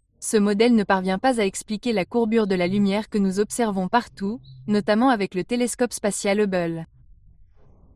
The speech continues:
Il révèle ainsi dans toute leur splendeur les prédictions de la relativité générale et de tous les autres domaines que nous avons testés,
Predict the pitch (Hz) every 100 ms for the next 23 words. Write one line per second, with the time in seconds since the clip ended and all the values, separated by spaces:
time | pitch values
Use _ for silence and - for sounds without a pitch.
0 | - _ _ _ _ _ - _ _ _
1 | _ _ _ _ _ _ _ _ _ _
2 | _ _ _ - - - 220 202 240 254
3 | 254 226 - 240 185 277 - 262 - -
4 | 214 196 214 196 - 220 208 202 - 240
5 | 196 175 170 202 220 240 214 202 196 185
6 | 214 196 180 202 185 180 - 247 214 214
7 | - 208 190 185 190 202 190 185 180 196
8 | 240 220 - 190 233